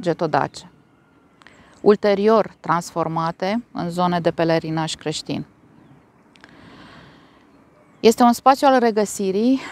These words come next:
al conexiunii cu rădăcinile noastre, atât fizice, cât și din punct de vedere spiritual.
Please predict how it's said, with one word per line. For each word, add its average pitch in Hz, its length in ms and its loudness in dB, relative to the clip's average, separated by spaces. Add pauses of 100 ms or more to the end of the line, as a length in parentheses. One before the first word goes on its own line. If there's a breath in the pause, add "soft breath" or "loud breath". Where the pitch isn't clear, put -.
(380 loud breath)
al 196 100 -2
conexiunii 214 720 -2
cu 190 220 -2
rădăcinile 180 680 0
noastre, 160 680 -6 (1400 soft breath)
atât 254 380 0
fizice, 214 760 0
cât - 180 -6
și - 180 -6
din 196 160 -2
punct 196 300 -6
de 190 160 0
vedere 180 340 0
spiritual. 165 880 -4